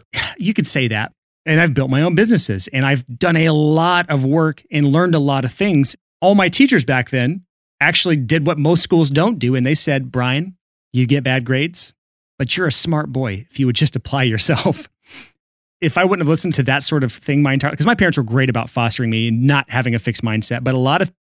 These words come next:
parents, a lot of schools, a lot of different people,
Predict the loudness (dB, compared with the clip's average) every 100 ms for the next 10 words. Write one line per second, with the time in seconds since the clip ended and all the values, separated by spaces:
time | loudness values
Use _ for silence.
0 | _ -10 -4 -2 -2 -6 -8 _ _ _
1 | -8 -2 0 -2 -2 0 2 2 0 -4
2 | -2 -2 -2 -2 -2 -2 -2 -2 -2 -4